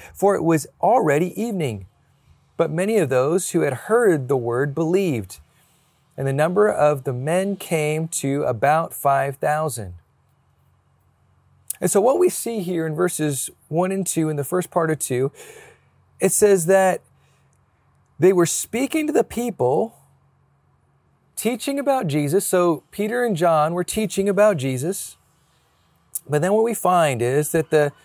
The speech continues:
priests and the captains and the temple and the Sadducees started to gather around.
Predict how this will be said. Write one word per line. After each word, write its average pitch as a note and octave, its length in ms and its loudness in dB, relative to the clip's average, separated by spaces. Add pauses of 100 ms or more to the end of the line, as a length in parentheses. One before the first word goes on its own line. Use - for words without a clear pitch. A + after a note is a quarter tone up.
(200)
priests A#3 680 0
and D3+ 120 -4
the C3 60 2
captains A3 680 2
and B2+ 80 -4
the A2+ 60 -2
temple G#3+ 440 0
and F3 80 -4
the A2 60 -2
Sadducees G3+ 560 0
started D#3+ 340 0
to A#2+ 80 -6
gather E3 420 2
around. D#3+ 240 -2